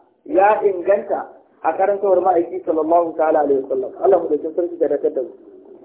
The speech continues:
Wannan shine dan takaitaccen tunatarwa kamar yadda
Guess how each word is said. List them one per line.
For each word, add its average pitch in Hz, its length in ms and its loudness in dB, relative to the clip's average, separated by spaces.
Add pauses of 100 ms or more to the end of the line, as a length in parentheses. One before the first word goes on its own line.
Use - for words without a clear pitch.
(500)
Wannan 208 380 4
shine 180 180 -2
dan 175 160 0
takaitaccen 180 720 0 (480)
tunatarwa 190 720 4
kamar 175 220 2
yadda 170 480 2